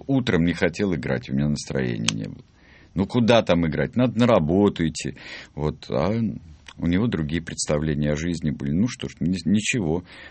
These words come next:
Мы с ним помирились, но он меня не стал мучить. Не стал заставлять меня играть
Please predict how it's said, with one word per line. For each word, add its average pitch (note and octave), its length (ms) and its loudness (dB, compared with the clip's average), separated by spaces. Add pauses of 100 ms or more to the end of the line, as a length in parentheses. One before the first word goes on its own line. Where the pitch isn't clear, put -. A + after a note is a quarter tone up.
Мы F2+ 100 0
с F2 80 -2
ним G2 160 4
помирились, G2+ 680 2
но E2+ 160 -2 (600)
он G#2+ 180 4
меня G#2+ 220 4
не G#2+ 140 4
стал C#2+ 280 -2
мучить. C2 520 -4 (120)
Не F2+ 120 2
стал G2+ 260 2
заставлять E2+ 600 2
меня E2 320 4
играть D#2 340 0